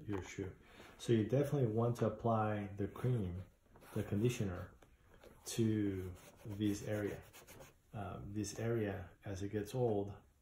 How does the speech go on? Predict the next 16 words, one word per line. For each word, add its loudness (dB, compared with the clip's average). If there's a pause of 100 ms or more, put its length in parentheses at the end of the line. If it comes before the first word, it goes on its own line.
(1500)
if -4 (100)
anything 2
is 6
going 6
to 0
crack, 0 (100)
is -2
going 2
to 2
be 2
that 0
leather. -2
So -6
you 2
want 0
to 0